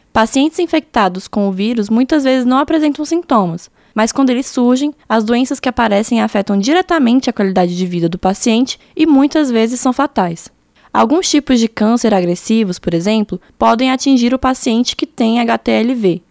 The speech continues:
principalmente a leucemia. De acordo com o Programa de Apoio ao Desenvolvimento Institucional do Sistema Único de Saúde,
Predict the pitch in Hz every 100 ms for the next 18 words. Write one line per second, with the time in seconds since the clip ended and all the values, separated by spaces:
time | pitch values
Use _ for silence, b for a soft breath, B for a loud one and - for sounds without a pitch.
0 | _ 285 320 - 349 294 220 233 240 240
1 | 269 269 185 170 _ b b 190 220 -
2 | 302 330 320 302 285 269 247 294 311 311
3 | 311 - 214 196 - 185 185 226 262 254
4 | 240 226 247 302 285 - 233 220 220 208
5 | 175 165 170 185 - 208 269 226 185 175
6 | 175 175 - 214 185 214 240